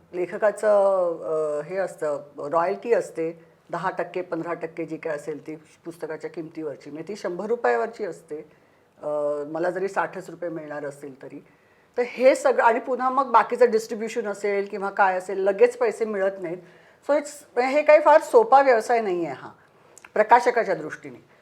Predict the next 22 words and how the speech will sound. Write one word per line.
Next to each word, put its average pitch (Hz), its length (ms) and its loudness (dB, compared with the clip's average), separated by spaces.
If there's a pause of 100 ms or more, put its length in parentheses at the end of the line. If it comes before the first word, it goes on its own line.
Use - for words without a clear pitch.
(460)
लेखक 349 380 6
आपल्याकडे, 339 540 4
लेखकाला 302 920 4
त्या 302 300 8
मानाने 277 500 0
त्याच्यात 277 320 0
फारसं 254 300 2
काही 269 140 0
करायचं 233 380 0
नसतं, 220 200 -8
त्याला 233 160 0
फक्त 240 220 -2 (100)
नंतर 202 320 0
रॉयल्टी 240 400 4
घ्यायची 175 340 -6
असते. - 260 -16 (800)
तर 170 140 -4
एखादा 208 380 4
लेखकच 247 520 0
म्हणाला, 254 260 4
"मीच 254 220 -4
प्रकाशक, 233 420 0